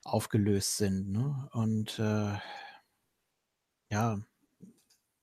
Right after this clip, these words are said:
also entweder die, die Ahnung oder auch das Wissen, dass es zu spät ist, damit sofort in den Ring zu steigen, wenn du dich eigentlich erstmal kümmern willst, ne? Und ich meine, dass gerade dann im Anschluss das Match von Jeff Jarrett und Debra war, die am meisten mit ihm zu tun haben, die am engsten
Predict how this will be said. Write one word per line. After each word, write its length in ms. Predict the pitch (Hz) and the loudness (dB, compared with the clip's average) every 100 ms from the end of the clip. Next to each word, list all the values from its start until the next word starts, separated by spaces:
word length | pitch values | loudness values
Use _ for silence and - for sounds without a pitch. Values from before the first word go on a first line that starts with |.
| _ | _
also 180 | - 127 | -4 0
entweder 420 | 139 127 143 135 127 | 2 4 6 6 6
die, 260 | 120 117 | 4 2
die 180 | 117 117 | 0 0
Ahnung 560 | 110 113 135 156 151 139 | 2 6 8 8 6 6
oder 240 | 127 120 | 4 4
auch 100 | 113 | 2
das 260 | - 117 - | -2 -2 2
Wissen, 400 | 117 123 127 117 | 2 4 4 4
dass 220 | 110 107 | 2 -2
es 120 | 117 - | -4 -6
zu 100 | 120 | -6
spät 380 | - 113 120 120 | -2 4 4 2
ist, 340 | 110 107 - _ _ - - - - - _ _ _ _ _ _ _ _ _ | -2 -2 -6 _ _ -20 -20 -20 -20 -20 _ _ _ _ _ _ _ _ _
damit 440 | - 120 135 143 120 | 2 6 8 8 6
sofort 600 | 123 131 - 139 170 - | 6 4 8 12 10 10
in 120 | 147 | 8
den 120 | 139 | 8
Ring 280 | 123 143 196 | 8 8 8
zu 140 | - | 6
steigen, 480 | 175 - 113 113 117 | 4 6 6 8 8
wenn 100 | 131 | 8
du 80 | 139 | 10
dich 180 | 135 160 | 8 8
eigentlich 400 | 131 160 156 143 | 10 10 10 8
erstmal 320 | 143 139 127 | 6 8 8
kümmern 540 | 127 165 214 185 123 107 | 10 10 12 10 8 6
willst, 440 | 113 107 - - | 6 6 4 4
ne? 160 | 160 160 | 4 6
Und 140 | 139 | 4
ich 100 | 143 | 2
meine, 240 | 143 139 139 | 6 6 6
dass 180 | 123 | 2
gerade 500 | - 120 135 185 202 | 4 8 10 12 10
dann 220 | 170 156 165 | 10 10 8
im 100 | 139 | 6
Anschluss 560 | 135 214 - 135 117 | 8 8 6 4 4
das 200 | 127 123 | 4 2
Match 220 | 139 135 | 4 4
von 180 | - 131 | 4 4
Jeff 200 | 123 120 123 | 6 4 6
Jarrett 320 | 127 131 123 | 6 6 6
und 180 | 117 110 | 2 6
Debra 400 | 123 120 101 107 | 4 6 4 8
war, 260 | 120 180 135 | 10 10 8
die 120 | 131 | 4
am 100 | 117 | 4
meisten 320 | 120 139 - | 6 4 2
mit 120 | 131 123 | -4 -2
ihm 120 | 123 | -2
zu 140 | - | -2
tun 340 | 120 160 196 175 | 2 6 8 6
haben, 220 | 135 120 | 6 2
die 140 | 120 | 4
am 100 | 117 | 4
engsten 640 | 127 147 202 - - 151 | 4 4 4 2 2 2